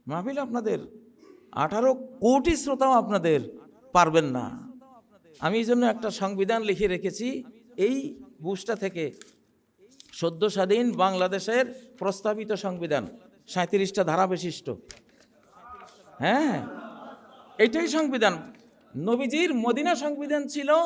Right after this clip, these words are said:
মাত্র বিয়াল্লিশ ধারা উপধারা। সংবিধান হয় মূল থিমটা,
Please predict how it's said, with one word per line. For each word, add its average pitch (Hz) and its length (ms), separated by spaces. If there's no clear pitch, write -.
মাত্র 233 380
বিয়াল্লিশ 233 760
ধারা 180 240
উপধারা। 143 460
সংবিধান 285 460
হয় 320 240
মূল 277 440
থিমটা, 196 420